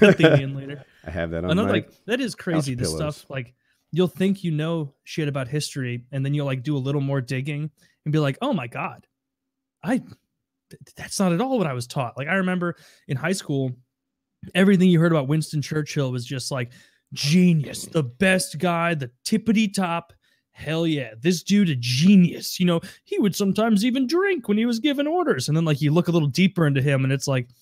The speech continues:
Speaker 1: this guy was a full-blown booze hound who was making huge decisions wasted that, like, often resulted in tons of people
Speaker 2: Good
Speaker 1: dying.
Speaker 2: decisions?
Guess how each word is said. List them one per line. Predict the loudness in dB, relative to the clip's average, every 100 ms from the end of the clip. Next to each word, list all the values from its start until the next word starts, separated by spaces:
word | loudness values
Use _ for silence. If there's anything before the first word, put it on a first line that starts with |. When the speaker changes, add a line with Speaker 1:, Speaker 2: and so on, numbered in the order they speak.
| _ _ _
Speaker 1:
this | -2
guy | 4
was | 6 4
a |
full-blown | 0 -8 -2 2 4 4 4 6 6 6 4 2 -2 _ _ _ _ _ _ _ _
booze | 6 6 6
hound | 2 -2 -4 -6 -8 -12 _ _
who | 4
was | 6 6
making | 4 2 2 0
huge | -2 -8 -6 2 6 6 4 -2
decisions | -2 0 -2 0 -4 -6
wasted | -10 -10 -8 -8 -10 -18 -20 _ _ _ _ _
that, | -8 -4
like, | -6 -4
often | -6 -2 -2
resulted | -2 -2 -4 -6 -6
in | -8
tons | -6 -4 -2 -4
of | -4
people | -6 -2 6
Speaker 2:
Good | 6
Speaker 1:
dying. | 6 2
Speaker 2:
decisions? | 0 0 -2 0 -2 -2